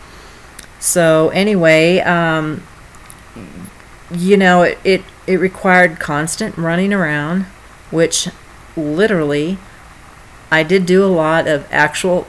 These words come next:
running around the <laughs> office. And also, you know, a lot of heavy lifting, um, carrying heavy things,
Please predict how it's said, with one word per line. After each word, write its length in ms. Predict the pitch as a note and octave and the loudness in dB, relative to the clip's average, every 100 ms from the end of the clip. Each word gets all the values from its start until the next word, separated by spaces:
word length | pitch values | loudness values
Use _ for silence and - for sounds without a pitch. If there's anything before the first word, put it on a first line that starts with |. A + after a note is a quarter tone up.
| - | -12
running 460 | D3 D3 D3 E3+ | -6 -2 -2 -2
around 380 | F3+ E3+ E3 E3+ | 0 0 -2 -2
the 140 | E3 - | -2 -4
<laughs> 0 | |
office. 720 | - - - - - - - G#3+ - - - - - - - - - - - | -4 -8 -4 -2 0 -2 -4 -8 -10 -16 -20 -18 -18 -20 -20 -20 -20 -16 -2
And 720 | F3 F3 E3+ E3+ E3+ E3 D#3+ - - - - - - - | 2 4 4 2 2 -2 -6 -12 -20 -20 -20 -20 -20 -4
also, 800 | F#3 G3 F#3 G#3 F#3+ F#3+ F#3 F3+ | 0 2 0 0 2 2 2 0
you 140 | F3 E3 | -2 -4
know, 160 | D#3 | -4
a 40 | C#3+ | -4
lot 220 | D3 D3 | -2 -2
of 120 | C3+ | -4
heavy 340 | - E3 D#3 D3 | -6 -6 -4 -4
lifting, 1040 | D3+ D#3+ D#3+ - D#3+ D#3 D#3 D3+ D3+ - | -2 -4 -4 -6 -6 -4 -6 -6 -6 -8
um, 200 | C3+ - | -10 -12
carrying 500 | - C#3+ D#3 D#3+ D#3 | -10 -6 -4 -4 -6
heavy 520 | C#3 - E3 D#3 D#3 | -10 -6 -4 -2 -4
things, 680 | D#3 D#3 D#3 D#3 D#3 D#3 | -4 -8 -8 -8 -10 -10